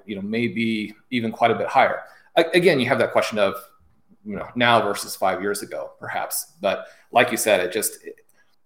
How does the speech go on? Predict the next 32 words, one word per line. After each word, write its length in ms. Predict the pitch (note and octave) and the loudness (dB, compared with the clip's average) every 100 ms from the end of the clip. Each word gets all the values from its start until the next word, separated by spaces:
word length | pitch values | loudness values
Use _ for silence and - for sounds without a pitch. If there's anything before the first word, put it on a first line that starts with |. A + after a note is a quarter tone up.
| _ | _
Ronald 380 | A#2+ C3+ D#3+ D3 | 0 6 6 6
Jones, 320 | C3+ C3 C3 | 4 4 2
one 80 | A#2 | -2
of 60 | A#2 | -2
my 120 | A2+ | -2
favorite 320 | A#2+ A#2 - | 0 -2 0
players, 440 | A2+ A2 G#2+ G#2 | 2 4 2 0
I 120 | - A2 | -2 -2
think 240 | B2 A#2 | -2 -2
that 180 | A#2 G#2 | -2 -2
what 160 | G#2+ | -4
currently 360 | - C3 A#2 A#2 | 0 0 2 0
has 120 | A2+ | -2
happened 380 | - A2+ A2+ G#2 | 0 0 0 2
there 500 | A2 A2+ A2 A2 - | 4 4 4 2 -2
makes 260 | A2+ A2 - | -6 -4 -4
him 600 | - B2 A2+ A2 G#2+ G2+ _ _ _ _ - | 0 0 0 -2 -6 -10 _ _ _ _ -10
a 120 | A2 | -4
very 240 | B2 C#3+ | 4 4
difficult 420 | B2+ G#2+ G#2+ A2 | 4 -4 -2 -4
pick 320 | - G#2 - - - | -2 -4 -4 -16 -14
until 340 | G#2 - G#2 | -8 -6 -6
very 280 | G2+ A2 A2 | -2 0 2
late. 300 | G2+ G2+ G2 _ _ _ | 2 -2 -2 _ _ _
Leonard 240 | B2+ C#3 - | 2 2 2
Fournette, 480 | B2+ A#2+ B2 A#2+ - - _ | 2 4 4 2 -4 -18 _
you 80 | D3 | 4
have 100 | G3+ | 6
that 120 | G3 | 6
question 320 | - F3+ F3+ D3+ | 4 2 2 4
of, 360 | C#3 C3 - - _ | 4 2 -6 -16 _
with 600 | F#2+ A#2+ C#3+ F#3 F3+ | -14 0 2 2 -2